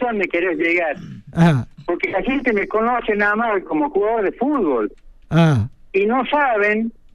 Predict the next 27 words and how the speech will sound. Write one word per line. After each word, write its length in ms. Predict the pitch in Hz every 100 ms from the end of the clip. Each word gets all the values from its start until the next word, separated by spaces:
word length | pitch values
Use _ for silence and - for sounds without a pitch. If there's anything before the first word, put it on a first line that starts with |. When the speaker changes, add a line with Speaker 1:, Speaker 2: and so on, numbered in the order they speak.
| - - - -
Speaker 1:
eh, 460 | 339 330 320 330 - - - _ -
yo 200 | 214 240
también 280 | 233 226 262 202
he 20 |
sido 180 | 208 202
jugador 280 | 214 226 196
de 60 |
vóley. 560 | 180 262 240 156 104 - - -
Speaker 2:
<laughs> 580 | 143 196 180 165 135 120 - -
Speaker 1:
Y 60 |
me 120 | 185 220
acuerdo, 480 | 226 254 247 226 220 -
si 100 | 151
vos 180 | 208 226
estabas 380 | - 233 202 170
en 40 |
la 80 | 175
escuela 300 | 180 208 190
normal, 520 | 196 208 208 190 202
Speaker 2:
Sí. 160 | - 151
Speaker 1:
que 520 | 175 190 233 240 123
nosotros 840 | 170 196 254 247 233 214 214 220 -
le 180 | 147 156
ganábamos 720 | 214 254 254 254 247 214 160
al 160 | 147
campeón 520 | - 240 240 277 285
de 140 | 226